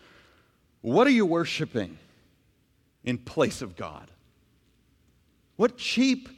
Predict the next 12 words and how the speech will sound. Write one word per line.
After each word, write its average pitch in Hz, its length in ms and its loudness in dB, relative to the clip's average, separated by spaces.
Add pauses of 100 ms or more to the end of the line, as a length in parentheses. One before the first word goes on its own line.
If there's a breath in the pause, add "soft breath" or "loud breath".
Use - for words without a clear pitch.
(140)
substitutes 147 1040 -2
have 135 220 2 (260 loud breath)
you 147 160 0
put - 400 -2
in 160 200 0
his 139 280 0
place? 123 640 -2
For, 165 220 -2 (240 loud breath)
for, - 160 -16
for 202 240 4
what 226 300 2
creature 220 800 0